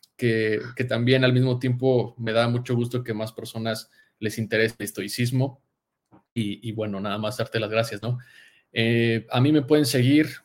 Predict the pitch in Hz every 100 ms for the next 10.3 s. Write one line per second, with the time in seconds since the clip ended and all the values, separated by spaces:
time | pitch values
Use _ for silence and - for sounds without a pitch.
0 | _ _ _ _ 127 120 113 113 110 104
1 | - 110 123 131 139 143 127 117 117 113
2 | 113 117 127 123 113 - 131 139 139 -
3 | - 120 117 117 - 120 120 - 120 120
4 | 123 123 117 127 117 110 110 113 113 113
5 | - 110 113 120 - 120 117 117 120 117
6 | 120 117 - 117 104 120 135 - _ _
7 | _ - 113 117 117 - 117 117 113 107
8 | _ _ _ 127 123 127 117 110 113 117
9 | 117 113 117 120 117 - 113 107 - -
10 | 107 107